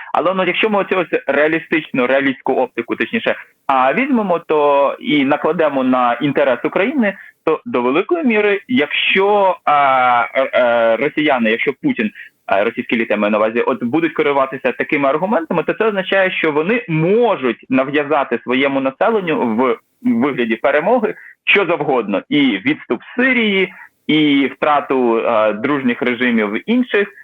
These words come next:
ну і зрештою, і, я беру це в лапки, перемогу в Україні. Тому що, знов-таки, Путін, е,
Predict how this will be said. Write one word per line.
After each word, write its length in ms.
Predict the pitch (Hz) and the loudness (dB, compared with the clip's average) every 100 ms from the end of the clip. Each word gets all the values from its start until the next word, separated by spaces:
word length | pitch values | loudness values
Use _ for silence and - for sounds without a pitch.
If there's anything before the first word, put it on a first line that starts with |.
| _ | _
ну 180 | 143 233 | -2 0
і 140 | 226 147 | 0 0
зрештою, 680 | 151 170 - 175 165 156 147 | 2 0 0 -2 0 0 0
і, 400 | - 139 135 127 - _ _ _ _ | -2 0 2 2 -2 _ _ _ _
я 120 | 117 | -2
беру 200 | 101 113 | 0 -2
це 120 | 110 110 | -2 -2
в 40 | |
лапки, 280 | 110 - 160 | -2 -2 -2
перемогу 680 | - 143 135 127 135 139 123 | 0 0 2 2 0 0 -2
в 80 | 123 | -4
Україні. 600 | - 123 123 107 90 - - - - | -4 -2 0 -2 -4 -10 -18 -20 -4
Тому 140 | 139 | -4
що, 160 | 151 156 | -2 -2
знов-таки, 800 | 151 131 113 - 107 98 92 95 - | -2 -2 -4 -2 0 0 0 -4 -4
Путін, 380 | 135 131 120 113 | -4 0 0 2
е, 240 | 107 95 | 2 -2